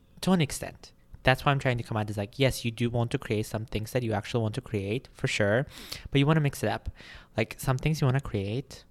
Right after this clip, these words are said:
but also some things that is good for your audience that you know for sure maybe it's, like, it's not something you like, you know for sure it's like, "Oh my God, I don't want this, but I know it's going to do well," or, or you know,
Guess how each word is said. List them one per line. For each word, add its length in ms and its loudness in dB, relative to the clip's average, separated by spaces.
but 120 4
also 140 4
some 280 0
things 440 -2
that 180 0
is 180 -4
good 200 -2
for 180 -4
your 220 2
audience 680 -2
that 180 2
you 120 0
know 220 4
for 180 0
sure 560 2
maybe 500 6
it's, 280 -8
like, 180 0
it's 200 0
not 100 4
something 320 4
you 100 4
like, 400 -2
you 60 -4
know 80 2
for 140 0
sure 220 -2
it's 140 -4
like, 120 -10
"Oh 60 -2
my 100 -2
God, 160 -4
I 100 0
don't 140 2
want 180 -6
this, 160 -14
but 260 8
I 80 4
know 200 2
it's 120 -2
going 220 2
to 120 -10
do 160 2
well," 360 2
or, 220 2
or 120 8
you 180 4
know, 500 6